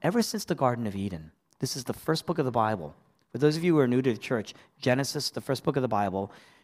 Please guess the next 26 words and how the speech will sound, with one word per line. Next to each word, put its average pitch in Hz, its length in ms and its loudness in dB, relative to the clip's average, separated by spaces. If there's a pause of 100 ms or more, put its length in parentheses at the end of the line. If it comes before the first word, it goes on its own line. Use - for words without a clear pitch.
(160)
chapter - 360 0
three, 117 440 -4
ever 165 160 2
since - 180 -2
the 165 120 -6
Garden 135 280 2
of 120 80 -2
Eden, 101 380 -2 (500)
we 220 200 6
didn't 285 160 6
even 143 180 0
trust - 320 -6
God, 123 460 -4 (320)
and 120 100 -4
he 269 300 4
was 185 240 0
the 120 120 -4
perfect - 800 -2
shepherd. - 560 -8 (440)
He 302 140 8
was 277 200 4
the 254 100 8
perfect - 840 0
king. 82 380 -8 (800)
Even 339 480 10
God 254 360 10